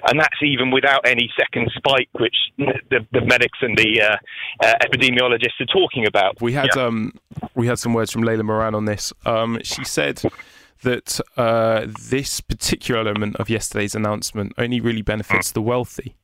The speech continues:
Speaker 2: What are your thoughts on that?
Speaker 1: Uh, yeah, there is definitely an argument to say that that's the case. Unintended consequence of this is that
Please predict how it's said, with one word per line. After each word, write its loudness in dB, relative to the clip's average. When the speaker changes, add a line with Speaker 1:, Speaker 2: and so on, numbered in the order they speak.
Speaker 2:
What -2
are 0
your 0
thoughts -4
on 0
that? -4
Speaker 1:
Uh, 6
yeah, 2
there 4
is 4
definitely 0
an 4
argument 0
to -6
say 6
that -2
that's 2
the -4
case. 4
Unintended 2
consequence 0
of -2
this 4
is 0
that 4